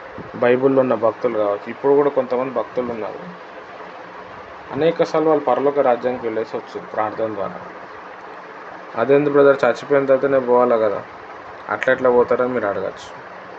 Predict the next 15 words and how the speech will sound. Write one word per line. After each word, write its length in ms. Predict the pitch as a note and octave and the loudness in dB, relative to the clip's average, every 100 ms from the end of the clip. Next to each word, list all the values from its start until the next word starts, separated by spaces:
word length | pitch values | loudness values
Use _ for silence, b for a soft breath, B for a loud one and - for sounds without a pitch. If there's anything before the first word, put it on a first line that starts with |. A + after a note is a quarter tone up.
| - - - - - - - - | -16 -16 -16 -16 -16 -16 -16 -2
పరలోకానికి 560 | A#2 C3+ D#3+ D#3+ E3 C#3+ | 2 4 4 4 4 4
వెళ్ళటానికి 560 | C#3 C#3 C3+ C3+ C#3+ | 4 4 2 2 2
చాలా 200 | A2 A2+ | 4 4
మార్గాలు 480 | C3 B2 A2+ A2+ A#2 | 4 2 2 2 0
ఉంటాయి. 260 | G#2 F#2 F2 - - - - - - B2 | -2 -6 -8 -12 -16 -16 -16 -16 -4 0
చనిపోతే 440 | C3 C3 C#3+ C#3+ C#3+ | 0 4 4 6 6
వెళ్ళేటప్పుడు 580 | C3 C3 B2+ B2 C#3+ | 6 4 4 2 0
ట్వంటీ 260 | - B2+ B2 | 2 2 4
ఫోర్ 180 | B2+ A#2+ | 2 4
అవర్స్ 300 | A#2 A#2+ A#2+ | 4 2 2
పడుతుంది 380 | G#2+ - - - - - - | 0 0 -10 -10 -14 -16 -8
మన 140 | A2+ | -4
ఆత్మ 360 | A2 A2+ A#2 B2 | 2 2 0 -4
అక్కడ 280 | G#2+ G#2+ G2+ | -2 -2 -2
పోనీకి. 340 | G2+ F#2+ F2+ | -4 -6 -12